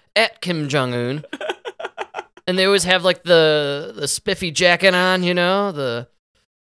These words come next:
the kind of, uh, Air Force coat,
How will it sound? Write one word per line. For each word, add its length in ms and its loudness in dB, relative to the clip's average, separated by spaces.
the 60 -10
kind 260 -4
of, 120 0
uh, 420 4
Air 140 0
Force 300 0
coat, 380 0